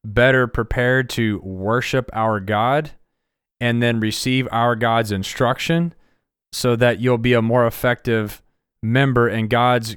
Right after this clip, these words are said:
kingdom on this planet before he returns. So we'll be praying for you. Please be praying for us. If you, again, think that someone needs to hear this episode, please share it. And until next time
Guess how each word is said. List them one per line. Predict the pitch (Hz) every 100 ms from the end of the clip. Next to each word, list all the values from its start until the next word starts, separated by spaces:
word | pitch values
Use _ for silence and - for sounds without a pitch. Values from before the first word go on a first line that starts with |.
| -
kingdom | 147 143 120 107
on | 117 123
this | 120 107
planet | - 139 127 113
before | 98 - 117 107
he | 110
returns. | 101 92 113 104 85 80 - _ _ _ _ _ _ _ -
So | 117
we'll | 113 156
be | 170
praying | - 165 160
for | 143 135
you. | 127 151 160
Please | - 143 139
be | 135
praying | 127 139 135 127
for | 123 98
us. | 127 143 - - - -
If | 107
you, | 113 113 107 -
again, | 107 101 120 127 120
think | - 123 -
that | 113 -
someone | 123 117 120
needs | 120 113
to | 104
hear | 110 120
this | 113 -
episode, | 117 117 - 123 117
please | - 120 110
share | - 113 123
it. | 139 - _ _ _ _ -
And | 104 104 95 - _ _ _ _ -
until | 95 - 120
next | 120 131 -
time | 143 147 139